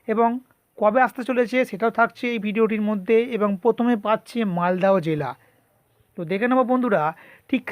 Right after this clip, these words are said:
কবে নাগাদ আসতে চলেছে এই ভ্যাকসিন এবং কারা বা প্রথমে পেতে চলেছে, কীভাবে দেয়া হবে, সম্পূর্ণ আপডেট। ভিডিওটি মিস করবেন না, একেবারে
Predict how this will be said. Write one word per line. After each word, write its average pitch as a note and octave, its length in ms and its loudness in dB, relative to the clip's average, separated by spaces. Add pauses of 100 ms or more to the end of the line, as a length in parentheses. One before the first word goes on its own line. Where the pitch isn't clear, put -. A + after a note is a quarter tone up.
কবে F3+ 260 0
নাগাদ A3+ 260 0
আসতে G3 260 -4
চলেছে A3+ 400 -4
এই G#3 240 -4
ভ্যাকসিন F3 600 -4 (380)
এবং A3 260 -2
কারা A#3 320 4
বা D4+ 100 4
প্রথমে B3 340 -2
পেতে G#3+ 240 -2
চলেছে, F#3+ 480 -4 (560)
কীভাবে A3+ 500 2
দেয়া A3 260 4
হবে, F3+ 360 0 (460)
সম্পূর্ণ G3+ 600 -6
আপডেট। D3 480 -4 (460)
ভিডিওটি G3 320 -4
মিস F#3+ 180 -6
করবেন A3+ 360 -4
না, A3+ 160 -2
একেবারে D#3 300 -4